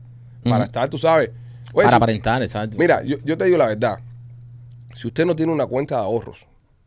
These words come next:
Speaker 1: con más de quince, veinte mil pesos, ¿verdad? Una cuenta de ahorros con más de quince, veinte mil pesos, usted vive a un rentado. ¿Entiendes? Usted no tiene por qué comprarse unos zapatos de ochocientos, novecientos dólares. Lo siento. No, no, lo,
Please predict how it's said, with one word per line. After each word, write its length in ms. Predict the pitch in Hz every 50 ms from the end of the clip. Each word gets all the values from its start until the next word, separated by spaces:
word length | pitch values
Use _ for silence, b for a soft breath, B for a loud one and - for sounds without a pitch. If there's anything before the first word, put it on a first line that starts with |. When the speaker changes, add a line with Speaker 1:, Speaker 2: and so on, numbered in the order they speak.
| _ _ _ _
Speaker 1:
con 160 | - - 95
más 160 | 95 104 127 143
de 120 | 135 117
quince, 280 | 110 120 139 139 - 120
veinte 240 | 98 95 92 - 85
mil 140 | 104 113 104
pesos, 320 | - 117 101 92 - - _ _ _ _ _ _
¿verdad? 260 | - - 69 107 107 101
Una 120 | 90 90
cuenta 220 | 95 110 113 -
de 40 | 110 113
ahorros 160 | 110 104 92
con 100 | 90 92
más 100 | 104 104
de 80 | 98 90
quince, 200 | 110 107 - 110
veinte 200 | 107 98 - 92
mil 120 | 104 104
pesos, 320 | - - 101 98 - - - _ _ _ _ _
usted 220 | - - - 123
vive 160 | 135 143 139
a 40 | 123
un 160 | 120 135 143
rentado. 640 | 131 131 113 101 95 - 95 98 104 101 87 71 - _ _ _ _ _ _ _ _ _ _ _ _ _ _ _
¿Entiendes? 360 | - 98 127 131 117 98 - - _
Usted 240 | - 98 - - 101
no 140 | 123 131
tiene 160 | 127 131 135 131
por 100 | 123 -
qué 100 | - 120
comprarse 320 | 123 113 - 117 113 -
unos 120 | 120 113
zapatos 320 | - 107 92 104 - - 110
de 20 | -
ochocientos, 300 | - 90 - 107 - 113
novecientos 360 | 107 101 98 - 98 - 92 92
dólares. 220 | 90 85 - -
Lo 100 | - 87
siento. 360 | - - 110 117 117 - - _ _ _ _ -
No, 140 | 90 87
no, 140 | 90 95 107
lo, 100 | 117 113